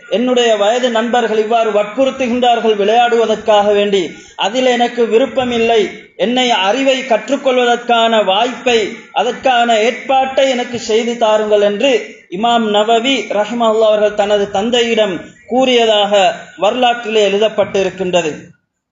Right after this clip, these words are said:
இவரை பொறுத்தமட்டில் பருவ வயதை நெருங்குகின்ற அந்த வயதிலே குர்ஆனை முழுமையாக மனனம் செய்து முடிக்கின்றார்கள்.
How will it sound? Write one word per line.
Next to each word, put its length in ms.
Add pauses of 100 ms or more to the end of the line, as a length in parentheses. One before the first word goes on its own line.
(180)
இவரை 320
பொறுத்தமட்டில் 880
பருவ 440
வயதை 440
நெருங்குகின்ற 680
அந்த 380
வயதிலே 600 (420)
குர்ஆனை 720
முழுமையாக 640
மனனம் 400
செய்து 400
முடிக்கின்றார்கள். 600